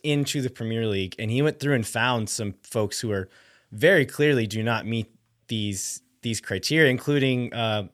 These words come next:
Gaga Slonina from, uh, Chicago Fire. He went to Chelsea, did not meet any of the criteria, and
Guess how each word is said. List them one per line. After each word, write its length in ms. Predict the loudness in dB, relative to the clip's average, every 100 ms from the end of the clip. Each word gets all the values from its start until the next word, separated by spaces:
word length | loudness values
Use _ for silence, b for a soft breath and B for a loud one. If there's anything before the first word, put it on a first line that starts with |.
| 2
Gaga 200 | 4 6
Slonina 640 | 4 0 -2 0 0 -2 -6 b b b b b b _ -14
from, 640 | -6 -2 0 -2 -4 -8 _ _ _ -4
uh, 220 | -2 -2
Chicago 400 | -4 -2 0 0
Fire. 380 | 0 0 -2 -4
He 180 | -6 -4
went 160 | -4
to 60 | -6
Chelsea, 580 | -4 -2 -2 -4 -6 -10 _ _ -20 -4
did 180 | -2 2
not 240 | 2 2
meet 240 | -2 -2
any 200 | -4 -2
of 80 | -4
the 60 | -4
criteria, 760 | -6 -8 -6 -6 -6 -6 -8 -10
and 340 | -6 -6 -6